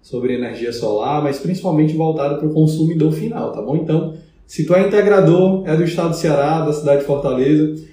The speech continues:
aproveita e compartilha lá, se eu não me engano, às duas e meia da tarde, mais ou menos, a gente vai tá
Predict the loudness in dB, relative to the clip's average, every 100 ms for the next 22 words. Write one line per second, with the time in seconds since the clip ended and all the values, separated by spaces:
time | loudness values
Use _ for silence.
0 | _ -10 -4 0 2 6 6 6 4 2
1 | 2 0 2 0 0 2 4 4 2 0
2 | 0 2 4 2 2 2 2 0 2 4
3 | 6 6 2 0 -2 -4 -2 0 0 0
4 | 0 0 0 -2 -2 -2 -2 -4 -4 -4
5 | -4 -6 -10